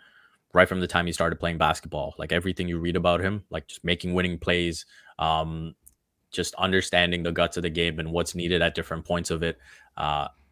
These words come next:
that is all of Fred, and it's really great to see it sort of coming through now. And again,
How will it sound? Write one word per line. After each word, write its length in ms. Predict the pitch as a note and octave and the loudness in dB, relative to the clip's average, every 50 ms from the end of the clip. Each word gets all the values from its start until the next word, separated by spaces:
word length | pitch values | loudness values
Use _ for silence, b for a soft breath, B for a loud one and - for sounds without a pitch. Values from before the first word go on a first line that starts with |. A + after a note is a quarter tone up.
| _ _ | _ _
that 160 | - F2+ F#2 G2 | 6 6 6 6
is 140 | F#2+ E2 | 4 0
all 480 | E2+ - E2+ F2 F#2 F#2 F2+ F2 E2+ F2 | 0 0 4 6 8 8 8 8 6 2
of 180 | - F#2+ F2+ E2+ | 0 -2 -4 -4
Fred, 340 | - - F2+ D#2+ D2+ D2 - - - | -2 0 2 2 0 0 -6 -10 -6
and 260 | E2 D#2+ D#2+ D#2 D#2 | -6 -6 -4 -6 -6
it's 220 | E2 E2+ - - - | -8 -8 -8 -8 -8
really 340 | E2+ E2+ F2+ F2 F2 E2+ D#2+ | -4 0 2 2 2 2 0
great 260 | - - E2 D#2 - | -2 -4 -4 -4 -4
to 100 | - D#2 | -4 -6
see 220 | - - F2 D#2+ | -4 -2 -2 -2
it 80 | D#2 - _ _ b b b b b | -4 -6 _ _ b b b b b
sort 180 | - - E2 | -6 -4 -4
of 60 | D#2 | -4
coming 260 | - E2 E2 E2 D#2+ D2+ | -2 -4 -4 -4 -4 -6
through 200 | D#2 - - D#2+ | -8 -8 -8 -6
now. 280 | D#2 D#2 D2 C#2+ C#2 - - - | -4 -4 -4 -6 -8 -12 -8 2
And 200 | - A2 G#2+ F#2+ - _ b b b b | 4 4 4 4 2 _ b b b b
again, 280 | - G2+ B2+ C3+ E2+ E2+ | 4 6 8 6 6 4